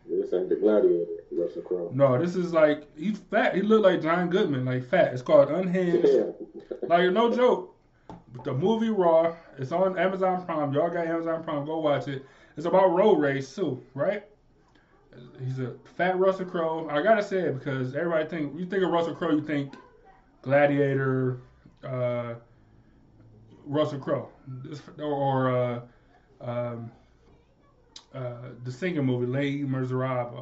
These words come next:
Speaker 2: or whatever. Uh, that might be Gerard Butler. I don't remember. Anyway, it's Russell Crowe. He fat, and it's about road rage. Everybody should go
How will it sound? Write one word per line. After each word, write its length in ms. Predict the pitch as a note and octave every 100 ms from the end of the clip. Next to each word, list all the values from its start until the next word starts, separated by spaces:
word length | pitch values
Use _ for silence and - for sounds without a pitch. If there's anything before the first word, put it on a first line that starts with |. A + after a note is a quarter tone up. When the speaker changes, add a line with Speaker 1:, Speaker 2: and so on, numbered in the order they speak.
| B2 -
Speaker 2:
or 80 | B2+
whatever. 380 | - - - - B2+
Uh, 120 | C3+
that 140 | E3+
might 120 | E3+ D3
be 160 | C3 B2+ A#2+ -
Gerard 380 | B2 C3+ B2+ B2
Butler. 300 | B2 B2 B2
I 40 | B2+
don't 80 | B2
remember. 280 | A#2+ A#2+
Anyway, 320 | F3 F#3+ B2+ B2 - _ _ _ _ _ C#3
it's 100 | D3+
Russell 260 | A3 G3+
Crowe. 460 | G3 G3 F#3+ F#3 F3+
He 100 | D3
fat, 500 | C3+ F3 F3 - - _ - - C#3
and 60 |
it's 80 | C#3
about 220 | D3+ C#3+ D3+
road 200 | E3+ D#3+
rage. 400 | C#3+ C#3 C3+ - -
Everybody 440 | D#3+ A3+ G#3+ G3
should 220 | F3+ E3+ D#3
go 500 | D#3+ E3 D#3 D3+